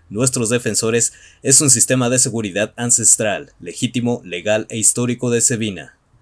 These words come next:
Legítimo porque se encuentra impulsado y avalado por la máxima autoridad de la comunidad,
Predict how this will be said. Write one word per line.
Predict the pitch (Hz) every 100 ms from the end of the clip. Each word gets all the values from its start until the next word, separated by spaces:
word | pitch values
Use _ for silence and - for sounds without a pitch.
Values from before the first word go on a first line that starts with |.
| -
Legítimo | - - 131 123 123 - - _
porque | 156 - 139
se | 117
encuentra | 101 120 123
impulsado | 110 87 82 117 117
y | 117
avalado | 120 107 113 113
por | 139 123
la | 98
máxima | 107 - 120 95
autoridad | 82 120 104 101 101
de | 87
la | 76
comunidad, | - 113 107 90 98